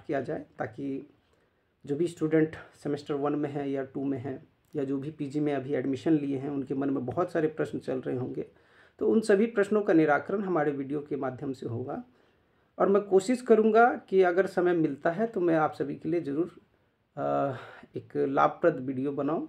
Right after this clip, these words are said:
जिसमें आप सभी का हो सकता है विषय से संबंधित कोई प्रश्न हो, या हो सकता है आपके सिलेबस का ही कोई प्रश्न हो, या आपके मन में जो भी प्रश्न चल रहे हैं वो भी आप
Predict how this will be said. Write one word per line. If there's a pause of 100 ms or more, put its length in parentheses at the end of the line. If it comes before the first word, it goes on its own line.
(140)
जिसमें
आप
सभी
का (420)
हो
सकता
है
विषय
से
संबंधित
कोई
प्रश्न
हो, (920)
या
हो
सकता
है
आपके
सिलेबस
का
ही
कोई
प्रश्न
हो,
या
आपके
मन
में
जो
भी
प्रश्न
चल
रहे
हैं
वो
भी
आप